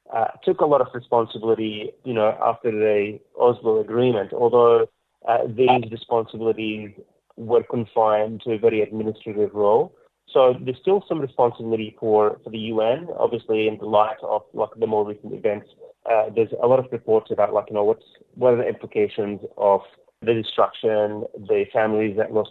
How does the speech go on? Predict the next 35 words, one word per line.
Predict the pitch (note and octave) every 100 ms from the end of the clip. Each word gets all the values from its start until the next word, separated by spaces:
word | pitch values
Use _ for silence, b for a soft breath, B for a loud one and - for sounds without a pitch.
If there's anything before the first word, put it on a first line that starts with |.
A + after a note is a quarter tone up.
| -
their | G#2 F#2+
properties | - G#2 - A2+ G#2
and | G#2+
houses. | G#2+ G#2 A#2+
So | B2
the | C3
U | E3+
N | F3+
still | - D#3+
plays | - C3+ A#2
a |
role. | G#2+ G#2 D#3 - _ _ -
However, | C#3 C3+
it | B2+ B2
is, | A#2 -
it | B2 C3 D3+
is | -
kind | C#3+ B2+
of | B2
a | G#2+
limited | A#2 A#2+ A#2
role | A2+ G#2 G#2 - A2+
in | A2
light | G#2 G#2 -
of | A2 G#2+ - -
the, | G#2+ G#2+ G#2+ - _ A2+
uh, | A2 G#2+
the | G#2
presence | A#2 A2 A2
of | G2+
the | G2+
P | - G#2+
A. | G2+ F2 -
But | B2+
again, | B2 C#3 C#3